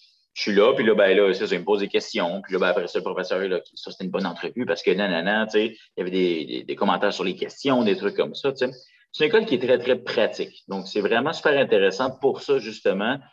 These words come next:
parce que j'étais rendu à un niveau, je vous dirais aussi, où, euh, les études, j'en avais peut-être un peu plein le cul, là, je vous dirais, là, sérieusement. Puis je, j'étais tanné d'être ces bancs d'école. Je savais pas trop, trop ce qui m'intéressait dans la vie,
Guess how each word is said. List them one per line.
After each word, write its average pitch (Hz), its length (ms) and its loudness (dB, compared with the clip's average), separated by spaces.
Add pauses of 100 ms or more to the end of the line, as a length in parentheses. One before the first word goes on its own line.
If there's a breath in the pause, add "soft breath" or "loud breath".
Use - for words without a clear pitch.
(500 soft breath)
parce - 140 -6
que 107 100 0
j'étais 104 220 0
rendu 120 180 2
à 156 60 2
un 160 40 -2
niveau, 135 360 2
je 104 80 -4
vous 104 80 -10
dirais 104 360 0
aussi, 127 540 -6
où, 117 240 2
euh, 95 500 4
les 92 320 -4
études, 117 360 -4
j'en 95 200 -2
avais 92 200 -2
peut-être 104 240 -4
un 101 80 -4
peu 104 120 -4
plein 101 180 -2
le 95 80 -6
cul, 127 220 -6
là, 120 100 2
je 101 100 -6
vous 101 80 -10
dirais, 107 340 0
là, 113 60 -2
sérieusement. 101 540 0 (100)
Puis 98 140 -14
je, - 160 -6
j'étais - 200 0
tanné 120 260 2
d'être 123 200 2
ces 107 100 2
bancs 110 180 2
d'école. 120 600 2 (800 soft breath)
Je - 80 -4
savais 131 200 8
pas 143 140 6
trop, 127 160 4
trop 135 200 2
ce 139 100 -4
qui 139 80 -4
m'intéressait 117 560 4
dans 127 100 2
la 104 180 4
vie, 131 480 -4